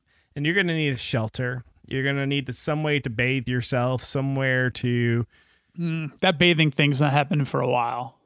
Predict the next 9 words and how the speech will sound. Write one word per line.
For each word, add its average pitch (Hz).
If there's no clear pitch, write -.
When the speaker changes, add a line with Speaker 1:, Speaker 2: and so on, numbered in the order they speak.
Speaker 1:
Uh, 170
did 165
you 233
know 160
that 131
in 107
the 131
military 165
that, 135